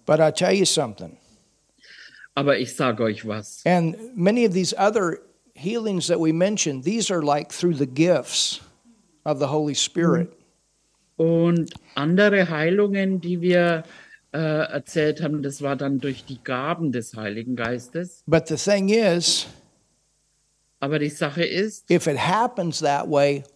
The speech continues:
Speaker 1: wonderful.
Speaker 2: wenn es auf diese Weise passiert, dann ist es wunderbar.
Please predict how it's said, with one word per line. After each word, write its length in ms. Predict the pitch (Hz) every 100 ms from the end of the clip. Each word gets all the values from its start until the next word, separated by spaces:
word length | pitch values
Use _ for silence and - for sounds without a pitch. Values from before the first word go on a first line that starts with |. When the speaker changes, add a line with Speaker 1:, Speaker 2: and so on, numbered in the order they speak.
| -
Speaker 1:
wonderful. 880 | 127 139 190 180 139 104 - 90 - - - _ _ _ _ _ _ _ _ _ _ _ _ _
Speaker 2:
wenn 240 | 156 170
es 320 | 170 160 -
auf 260 | - 143 - -
diese 520 | 185 226 262 254 226
Weise 440 | 175 160 156 160 151
passiert, 640 | - 139 - 165 165 156
dann 140 | 143 143
ist 260 | 143 120
es 240 | 139 - 135
wunderbar. 720 | 175 220 208 180 151 151 202